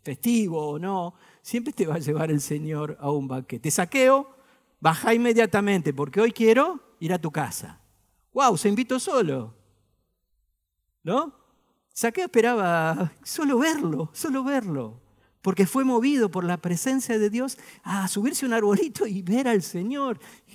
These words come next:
Jesús lo mira y le dice, "Hoy es necesario que yo vaya a tu casa.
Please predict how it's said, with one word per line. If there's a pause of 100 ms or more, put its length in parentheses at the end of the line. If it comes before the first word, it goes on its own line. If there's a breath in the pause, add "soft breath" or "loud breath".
(180 loud breath)
Jesús
lo
mira
y
le
dice,
"Hoy
es
necesario (1300)
que
yo
vaya
a
tu
casa.